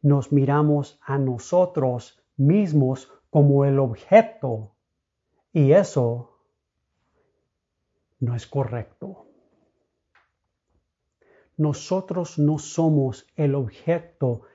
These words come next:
de Dios. Cristo mismo es el objeto de Dios. Gloria a Dios. Les voy a decir, hermanos y hermanas, cuando el Señor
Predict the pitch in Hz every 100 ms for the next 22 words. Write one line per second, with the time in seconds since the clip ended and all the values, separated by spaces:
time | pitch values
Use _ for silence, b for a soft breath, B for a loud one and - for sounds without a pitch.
0 | b - 151 139 139 165 131 90 - -
1 | _ _ _ _ b b b _ - 185
2 | 165 - 175 165 135 143 226 254 156 170
3 | 139 113 - _ 170 151 147 - b -
4 | 151 135 123 - 139 135 - 127 113 b
5 | _ - 139 123 127 120 110 98 - -
6 | _ _ 143 131 131 123 123 123 113 113
7 | 135 131 104 - - - _ _ _ _
8 | _ _ _ _ _ _ _ _ _ _
9 | _ _ _ _ _ _ _ _ _ _
10 | _ 139 120 139 147 156 147 135 120 127
11 | 127 123 123 123 123 110 _ b b b
12 | 147 147 143 139 131 147 135 143 185 196
13 | 190 -